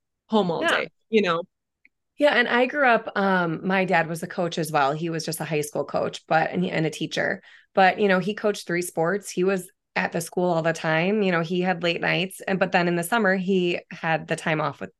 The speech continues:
Speaker 2: and that was, like, my, my best memories are
Speaker 1: Mm-hmm.
Speaker 2: with my dad in the summer. Like, all summer he'd be with us. And, like, truly, I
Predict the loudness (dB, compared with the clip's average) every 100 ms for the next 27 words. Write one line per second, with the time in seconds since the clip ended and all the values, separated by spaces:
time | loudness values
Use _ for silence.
0 | _ 2 4 4 0 4 2 4 0 0
1 | -2 -2 0 2 0 0 0 -2 -2 -2
2 | -4 -6 -10 -20 -20 2 6 8 6 4
3 | 2 4 4 2 0 2 4 2 2 2
4 | 0 -2 _ 0 2 0 -2 0 0 0
5 | 0 2 2 0 -4 -6 -4 2 2 0
6 | -2 2 6 6 4 2 0